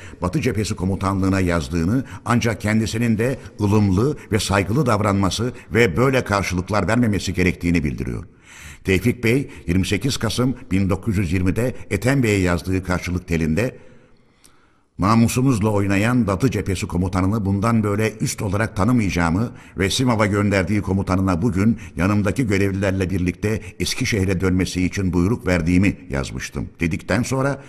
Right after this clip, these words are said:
"Bu konuda başka şey düşünemem ve düşünülemez de efendim." diyordu. Tevfik Bey'in gene o gün kardeşine çektiği başka bir ter yazısında da, "En ufak bir şey sezersem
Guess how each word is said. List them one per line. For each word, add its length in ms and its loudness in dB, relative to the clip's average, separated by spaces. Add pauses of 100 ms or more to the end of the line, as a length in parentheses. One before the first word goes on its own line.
(280)
"Bu 100 -2
konuda 400 0
başka 260 -2
şey 220 -4
düşünemem 560 0 (160)
ve 220 2
düşünülemez 600 0
de 100 -2
efendim." 720 0
diyordu. 420 -2 (920)
Tevfik 360 2
Bey'in 340 2
gene 200 6
o 220 2
gün 160 2
kardeşine 500 2
çektiği 340 0
başka 300 0
bir 100 0
ter 200 0
yazısında 560 0
da, 360 0 (880)
"En 120 2
ufak 340 0
bir 120 -2
şey 200 -4
sezersem 680 -4